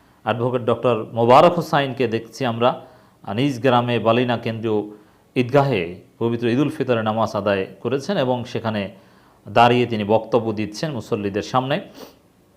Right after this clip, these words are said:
জামাতের আইনজীবীরাও প্রত্যেকে নিজ নিজ এলাকায়, কেউ ঢাকায় ঈদ করার চেষ্টা করেছেন।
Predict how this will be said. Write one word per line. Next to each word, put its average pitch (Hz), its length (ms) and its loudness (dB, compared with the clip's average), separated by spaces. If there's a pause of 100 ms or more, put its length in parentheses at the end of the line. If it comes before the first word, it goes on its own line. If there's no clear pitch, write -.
(720)
জামাতের 131 360 0
আইনজীবীরাও 131 800 4
প্রত্যেকে 135 400 -4
নিজ 123 220 -4
নিজ 123 200 -6
এলাকায়, 123 400 -2
কেউ 127 140 0
ঢাকায় 117 440 -2
ঈদ 117 200 -10
করার 120 240 -2
চেষ্টা - 280 -8
করেছেন। 110 380 -6